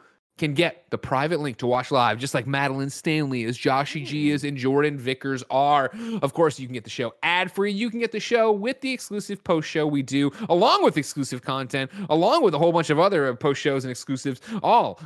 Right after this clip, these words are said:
on patreon dot com slash kinda funny. However, if you have no bucks to toss our way, it's no big deal. You, of course, can go to youtube dot com slash kinda funny, uh, rooster teeth dot com, and podcast services around the globe twice a week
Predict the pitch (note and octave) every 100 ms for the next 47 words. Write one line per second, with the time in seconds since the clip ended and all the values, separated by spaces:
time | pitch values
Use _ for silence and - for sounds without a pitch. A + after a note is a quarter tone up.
0 | C#3+ A#2 C#3 C#3 C3 C3+ B2+ A2+ A#2+ A2+
1 | A#2 A2 G2+ G#2+ - F#2+ G2+ G#2 - F#2
2 | E2+ F2+ F#3 F#3 E3 G3 G3+ E3+ C#3 E3+
3 | D3 C3 B2 D3+ D#3+ C#3 C#3+ - C#3+ B2+
4 | C3+ A#2+ B2 C3 C#3+ D3 C3 C#3 C#3 C#3+
5 | C3 C3+ C3+ B2 F3 E3+ D3 E3+ - C3+
6 | G#2+ - A2+ A#2+ A2+ A2+ A#2 A2 G2+ G#2
7 | A2 G#2 - G#2 A2 F#2+ G#2+ G2 D#3 E3
8 | D#3+ A3 G#3 C3+ B2+ B2 C3+ - B2 -
9 | A2+ D#3+ D#3+ D#3+ G#3 F3+ A3 D#3+ E3+ E3+
10 | D#3+ D#3 C#3+ C3 C3 D3+ C3+ A#2+ C3+ C#4
11 | F#4 F4 A3 F#3+ G3 F#3 - F#3+ B3 F#4
12 | - F4+ D#4+ E3+ -